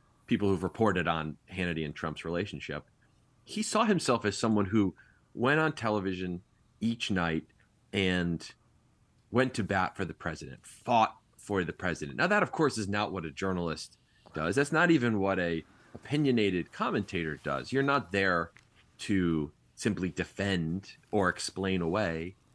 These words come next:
the actions and the words of a sitting president. That's why the president has a press secretary, a communications director, an entire press office right there in the White House. But Sean Hannity was that defender for Donald Trump.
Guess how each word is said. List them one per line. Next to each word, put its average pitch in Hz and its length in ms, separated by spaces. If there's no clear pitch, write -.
the - 180
actions 90 440
and 85 120
the 82 60
words 85 320
of 80 60
a 82 40
sitting 82 220
president. 127 360
That's 131 180
why 135 80
the 123 60
president 123 340
has 120 120
a 113 60
press 131 260
secretary, 76 520
a - 20
communications 104 540
director, 78 400
an 90 60
entire 123 340
press 120 300
office 113 480
right 120 220
there 120 180
in 120 60
the 127 80
White 147 200
House. 71 340
But 143 120
Sean 202 280
Hannity 135 500
was 131 500
that 101 340
defender 92 480
for 90 180
Donald 80 300
Trump. 123 280